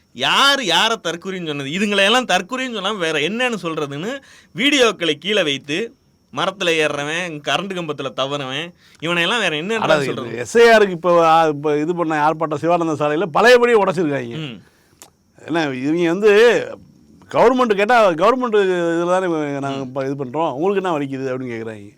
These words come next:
Speaker 1: So, இப்போது வரைக்கும் திமுக எதிர்ப்பு என்கிற அரசியலை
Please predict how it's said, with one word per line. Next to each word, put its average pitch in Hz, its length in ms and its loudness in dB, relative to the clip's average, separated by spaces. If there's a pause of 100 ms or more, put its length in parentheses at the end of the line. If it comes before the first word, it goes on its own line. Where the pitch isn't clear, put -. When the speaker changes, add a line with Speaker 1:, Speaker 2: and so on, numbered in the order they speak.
Speaker 1:
So, - 180 -8
இப்போது 156 500 -2
வரைக்கும் 160 500 -4 (480)
திமுக 214 680 -2
எதிர்ப்பு 175 680 -4 (120)
என்கிற 139 380 -6
அரசியலை 139 760 -6